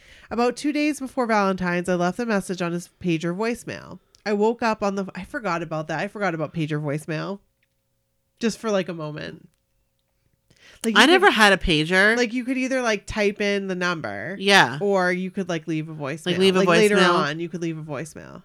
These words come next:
Speaker 1: Yeah.
Speaker 2: <laughs>
Speaker 1: Um, about two days before Valentine's, I already said that. I woke up on the fourteenth and went to work. He had my work number, my pager number, and of course my home number. I didn't hear from him at all.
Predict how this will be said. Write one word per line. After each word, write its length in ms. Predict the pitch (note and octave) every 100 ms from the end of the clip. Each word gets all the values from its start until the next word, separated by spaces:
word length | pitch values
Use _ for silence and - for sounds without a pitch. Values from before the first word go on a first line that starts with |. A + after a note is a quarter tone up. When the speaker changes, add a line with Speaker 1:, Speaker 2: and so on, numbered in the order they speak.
| -
Speaker 1:
Yeah. 180 | - - - _ - - - -
Speaker 2:
<laughs> 920 | C4+ - D#4 - _ - - - -
Speaker 1:
Um, 760 | G#3+ G#3 G3 F#3 F3+ E3+ F3 G3+ _ _ _ _ _ - -
about 260 | A3 A#3+
two 160 | - D4
days 240 | D4+ C#4+
before 220 | C4 A3+
Valentine's, 600 | G#3 G3 F#3 F#3 F3+ F3+
I 100 | E3
already 180 | D#3 C#3+
said 180 | D3+ F#2+
that. 180 | C#2+ - _ - -
I 100 | -
woke 220 | A3 B3+ D4+
up 160 | D#4
on 80 | D4
the 80 | C4+
fourteenth 480 | - G#3+ - G3 F#3
and 100 | D#3+
went 120 | D#3
to 80 | G3
work. 400 | B3+ A3 - - _
He 200 | - G#3+
had 180 | A3 B3
my 140 | D#4
work 260 | A#3+ F#3+ F#3
number, 320 | E3 E3+ E3+
my 160 | F#3+
pager 320 | G3+ G3 F3 D#3+
number, 320 | D#3 D#3 D3
and 180 | - F#3+
of 120 | -
course 240 | G#3+ F#3
my 80 | F3
home 220 | D#3 A2
number. 380 | G2 - - G3+ _ _ - -
I 120 | G#3+
didn't 200 | A#3+ D#4
hear 180 | A#3 G3+
from 220 | - F#3+
him 40 | G3
at 100 | G#3+
all. 440 | C4+ A3+ - -